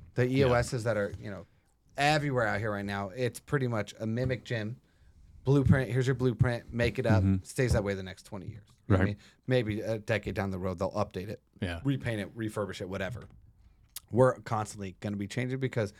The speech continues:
Speaker 1: we buy it with our money that comes in here amongst the owners, and we decide where that money goes to. And how do you make your gym better?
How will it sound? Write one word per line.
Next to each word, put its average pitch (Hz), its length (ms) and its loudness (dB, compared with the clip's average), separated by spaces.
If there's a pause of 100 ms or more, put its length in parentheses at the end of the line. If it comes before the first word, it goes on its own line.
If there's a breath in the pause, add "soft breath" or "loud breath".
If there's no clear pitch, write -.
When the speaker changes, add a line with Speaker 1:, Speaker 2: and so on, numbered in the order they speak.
(240 soft breath)
Speaker 1:
we 123 220 -2
buy 101 260 -4
it - 180 -12
with 113 220 -10
our 120 180 0
money 101 260 -4
that 92 180 -12
comes 98 220 -8
in 98 100 -10
here 98 340 -4
amongst 104 400 -2
the 117 140 -2
owners, 98 440 -4 (280 soft breath)
and 107 120 -2
we 123 120 4
decide 107 380 0
where 101 100 0
that 101 160 -4
money 101 200 -4
goes 101 300 -2
to. 135 220 -2
And 117 280 -4 (260 soft breath)
how 117 100 -4
do 113 60 0
you 113 60 0
make 104 200 -2
your 101 80 -6
gym 104 200 -4
better? 123 380 -2